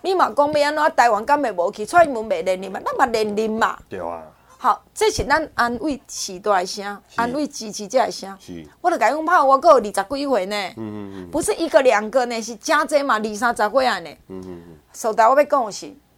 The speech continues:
Speaker 1: 因足济无投票。
Speaker 2: 哦。
Speaker 1: 伊嘛甲你讲我没有去投票。
Speaker 2: 嘿。
Speaker 1: 阿嬷叫我拍互你，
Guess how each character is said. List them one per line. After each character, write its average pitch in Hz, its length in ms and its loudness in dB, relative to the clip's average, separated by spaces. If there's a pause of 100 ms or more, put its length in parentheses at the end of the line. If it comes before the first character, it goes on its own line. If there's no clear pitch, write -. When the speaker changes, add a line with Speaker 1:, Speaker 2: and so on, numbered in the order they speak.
(120)
Speaker 1:
因 254 220 -4 (280)
足 285 100 -8
济 208 140 -2
无 185 120 -2
投 180 180 -4
票。 175 120 -16 (540)
Speaker 2:
哦。 156 420 -10
Speaker 1:
伊 269 80 -2
嘛 240 140 2
甲 220 100 4
你 262 80 2
讲 302 100 0
我 247 60 2
没 233 80 -4
有 262 80 2
去 254 100 -8
投 202 160 -6
票。 202 320 -2
Speaker 2:
嘿。 87 160 -10 (220)
Speaker 1:
阿 - 80 2
嬷 381 180 6
叫 359 180 6
我 359 40 6
拍 370 180 2
互 262 140 4
你， 277 260 -4